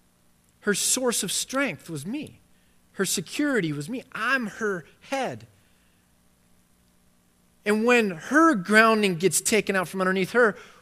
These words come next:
her, her first thought isn't, "Let me, like, pull Ken up." It's like, "Holy cow, where am I?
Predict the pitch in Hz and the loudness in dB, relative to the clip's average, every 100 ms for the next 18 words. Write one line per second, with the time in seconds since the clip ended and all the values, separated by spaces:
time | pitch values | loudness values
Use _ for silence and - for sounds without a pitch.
0 | _ _ _ - - 190 254 233 185 226 | _ _ _ -16 -8 0 0 0 -4 -4
1 | - 269 - 254 269 226 170 180 185 190 | -2 -2 -2 2 4 4 2 -2 0 -2
2 | 214 196 190 165 - - _ - 170 165 | 0 -2 0 -2 -8 -20 _ 0 2 2
3 | - _ - 226 156 - 285 254 156 156 | -4 _ 0 0 0 -2 -2 0 -2 -4
4 | - 175 - - 233 240 208 - 233 214 | -6 -6 -8 -10 -6 -4 -4 -4 -2 -2
5 | 170 131 120 _ _ 190 185 196 240 214 | -2 -4 -10 _ _ -2 -2 -2 -4 -6
6 | 139 | -8